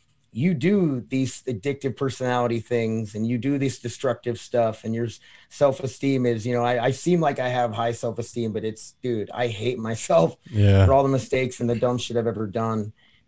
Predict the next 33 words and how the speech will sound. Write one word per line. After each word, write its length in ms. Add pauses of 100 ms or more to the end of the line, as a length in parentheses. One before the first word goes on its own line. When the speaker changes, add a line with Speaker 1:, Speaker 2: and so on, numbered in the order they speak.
(120)
Speaker 1:
And 600
you 160
don't 200
realize, 460
like, 140
that's 240
all 280
part 260
of 60
the 60
P 180
T 180
S 180
D, 280
you 120
know, 220
and 280
going 220
to 80
treatment 360
was 120
the 60
best 240
thing 140
I 40
ever 200
did. 180
I 60
wish 200
I 40
would've 100
went 120
sooner. 520